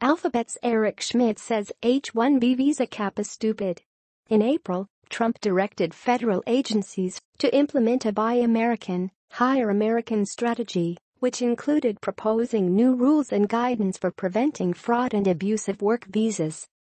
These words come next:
The H one B program, in particular, is one that President Trump has eyed for reform, criticizing abusers of the program who use the visa to replace American workers.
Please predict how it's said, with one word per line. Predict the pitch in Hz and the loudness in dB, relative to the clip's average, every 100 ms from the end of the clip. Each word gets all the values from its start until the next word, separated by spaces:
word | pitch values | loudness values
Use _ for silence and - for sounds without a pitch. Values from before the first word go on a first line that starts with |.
| _ | _
The | 208 233 - | 0 0 2
H | 262 - - | 0 0 -2
one | 233 285 | 2 2
B | 208 | 2
program, | 202 202 185 190 180 170 180 _ - | -2 -2 -2 -2 -2 -4 -6 _ -2
in | 214 | 0
particular, | 202 - 254 240 254 196 185 185 - _ | 0 -2 -4 -2 -4 -2 -2 -4 -8 _
is | 240 202 | -2 0
one | 208 262 294 | 2 2 4
that | 220 202 | 2 0
President | - 240 214 190 180 - | 0 -2 0 -2 -2 -2
Trump | 233 220 | -2 -2
has | - 202 202 | -2 -4 -2
eyed | 202 202 | -2 -2
for | 196 180 | -4 -2
reform, | 202 - 185 175 170 175 _ _ | -2 0 0 0 -2 -8 _ _
criticizing | - 277 277 - 226 226 208 175 | -2 0 0 -2 -4 0 0 0
abusers | 196 190 240 - 202 190 | -2 -2 -2 -2 -2 0
of | 185 | -2
the | 185 | -4
program | - 240 254 226 190 165 180 | -6 -2 0 0 0 0 -2
who | 202 | 0
use | 226 226 226 | 0 2 0
the | 208 | -2
visa | 196 233 277 190 | 0 2 2 0
to | 175 214 | -2 0
replace | 196 190 - 233 202 208 | 0 -2 -2 -2 -2 0
American | 202 214 247 - 190 196 | 0 0 -2 -2 -2 0
workers. | 220 247 165 160 180 | 0 -2 -4 -6 -8